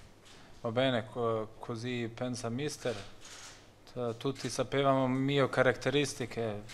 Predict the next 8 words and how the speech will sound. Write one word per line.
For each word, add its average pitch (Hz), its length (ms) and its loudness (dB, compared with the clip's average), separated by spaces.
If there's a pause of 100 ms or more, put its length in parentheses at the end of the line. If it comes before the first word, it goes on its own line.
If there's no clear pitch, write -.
(140)
ma 101 180 -8 (680)
sono 127 840 4 (260)
molto 143 300 8
intelligente, 139 800 6
posso 135 840 6
coprire 139 540 2
bene 139 260 4
spazio, 143 840 4